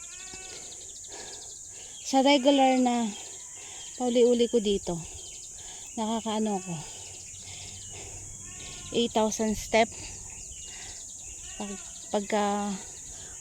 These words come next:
ah, pumunta ako doon sa umaga at hapon, nang pabalik-balik nang hindi nagsakay, nasa eight thousand step. Minsan nakakaano pa ako, ten thousand step. <laughs> Kasi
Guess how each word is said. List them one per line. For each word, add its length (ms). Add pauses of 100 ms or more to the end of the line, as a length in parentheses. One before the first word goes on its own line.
(200)
ah, 320
pumunta 480
ako 80
doon 320 (880)
sa 160
umaga 560
at 80
hapon, 560 (1000)
nang 240
pabalik-balik 720
nang 320
hindi 240
nagsakay, 480 (720)
nasa 160
eight 560
thousand 400
step. 320 (560)
Minsan 240
nakakaano 560
pa 80
ako, 160 (960)
ten 160
thousand 480
step. 400 (560)
<laughs> 80 (1600)
Kasi 280